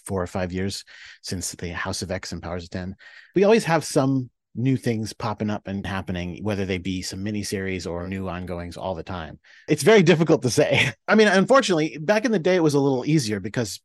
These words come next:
it was much more likely for books to get hundreds of issue runs in a row. Nowadays, things tend to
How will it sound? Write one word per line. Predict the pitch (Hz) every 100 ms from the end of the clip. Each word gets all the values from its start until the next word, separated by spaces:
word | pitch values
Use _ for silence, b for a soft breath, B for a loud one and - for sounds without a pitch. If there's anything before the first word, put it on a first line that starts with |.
| -
it | 127
was | 120
much | 113 131 -
more | 127 113
likely | 117 113 143
for | 120
books | 95 113 -
to | 104
get | 107 110
hundreds | - 113 107 101
of | 101
issue | 107 107 92
runs | 98 107 117
in | 101
a | 92
row. | 92 107 135 B B B
Nowadays, | 156 190 180 160 156 - -
things | 151 139 -
tend | 139 127
to | 117 101